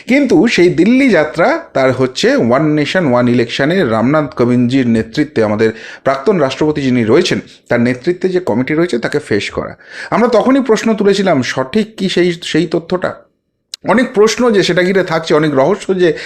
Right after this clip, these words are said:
সেটা ঘিরে থাকছে। কিন্তু আজকে স্বয়ং মুখ্যমন্ত্রী নবান্নে একটি সাংবাদিক বৈঠক করলেন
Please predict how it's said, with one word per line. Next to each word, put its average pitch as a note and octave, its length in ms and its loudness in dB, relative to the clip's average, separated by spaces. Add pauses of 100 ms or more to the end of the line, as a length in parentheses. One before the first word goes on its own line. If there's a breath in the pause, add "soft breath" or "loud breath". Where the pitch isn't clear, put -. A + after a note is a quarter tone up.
(180 loud breath)
সেটা D#3 240 0
ঘিরে D#3 160 2
থাকছে। C3+ 400 -2
কিন্তু C3 340 0 (300 loud breath)
আজকে G3 520 0
স্বয়ং E3 580 0 (100)
মুখ্যমন্ত্রী F3 640 0
নবান্নে D3 520 2
একটি D#3+ 300 -2
সাংবাদিক B2+ 600 -2
বৈঠক A#2 360 0
করলেন E3+ 360 2